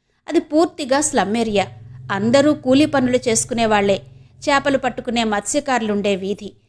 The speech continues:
గాలి కోసం కిటికీ తీసుంచితే వలలు ఆరేసిన నీసు వాసనొచ్చేది. వీధిలో అక్కడక్కడా చెత్త కుప్పలు కుప్పలుగా పోసుండేది. చదువుకున్న వాళ్ళు, మాట్లాడేందుకు సరైన మనుషులు కూడా కరువయ్యారు మాలతికి.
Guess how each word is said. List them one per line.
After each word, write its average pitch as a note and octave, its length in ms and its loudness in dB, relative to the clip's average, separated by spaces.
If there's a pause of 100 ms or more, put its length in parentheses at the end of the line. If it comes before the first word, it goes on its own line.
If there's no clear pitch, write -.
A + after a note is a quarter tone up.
(340)
గాలి F#3+ 220 2
కోసం B3+ 400 2
కిటికీ C4 420 -6
తీసుంచితే B3 800 -6 (300)
వలలు B3+ 360 2
ఆరేసిన B3+ 520 2
నీసు A3 380 -2
వాసనొచ్చేది. G#3 720 -4 (420)
వీధిలో E4+ 340 2
అక్కడక్కడా C4 640 -2 (120)
చెత్త A3+ 240 -8
కుప్పలు A#3+ 420 -8
కుప్పలుగా B3+ 500 -2
పోసుండేది. G#3 760 -4 (480)
చదువుకున్న A#3+ 480 0
వాళ్ళు, A3+ 360 4
మాట్లాడేందుకు B3+ 840 0
సరైన A#3+ 440 0
మనుషులు A3+ 480 -4
కూడా B3 220 0
కరువయ్యారు G#3+ 600 0
మాలతికి. G3 580 -8